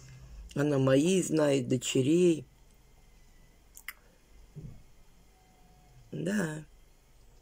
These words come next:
А мне, когда они звонят, эти мошенники, а мне сразу спам идут.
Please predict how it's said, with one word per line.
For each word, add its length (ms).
А 140
мне, 280
когда 280
они 200
звонят, 540
эти 180
мошенники, 680
а 140
мне 220
сразу 360
спам 500
идут. 360